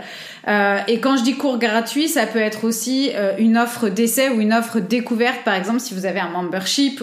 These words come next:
ou si vous avez, euh, un abonnement, euh, mensuel en ligne. Oui, donc un membership.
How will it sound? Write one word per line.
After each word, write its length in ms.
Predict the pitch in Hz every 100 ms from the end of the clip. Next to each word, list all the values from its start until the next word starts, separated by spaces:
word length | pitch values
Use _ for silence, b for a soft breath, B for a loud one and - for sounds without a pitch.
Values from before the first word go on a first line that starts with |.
| -
ou 100 | 202
si 180 | - 190
vous 240 | 180 185
avez, 400 | 185 180 233 233 B B B B
euh, 760 | 190 190 180 180 180 180 175 170 165
un 180 | 208 208
abonnement, 560 | 202 196 190 202 208 202
euh, 120 | 180
mensuel 600 | 185 196 - 240 247 254
en 120 | 202 190
ligne. 460 | 214 311 302 180 156 - - _ _ _ _ -
Oui, 120 | 190
donc 240 | 185 165 -
un 100 | 185
membership. 680 | 180 175 165 170 - 294